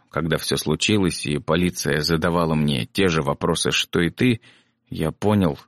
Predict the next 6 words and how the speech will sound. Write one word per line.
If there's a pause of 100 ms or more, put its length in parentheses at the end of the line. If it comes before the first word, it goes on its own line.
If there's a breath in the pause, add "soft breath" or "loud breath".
(760)
что-то
было
не
так. (460)
Она
казалась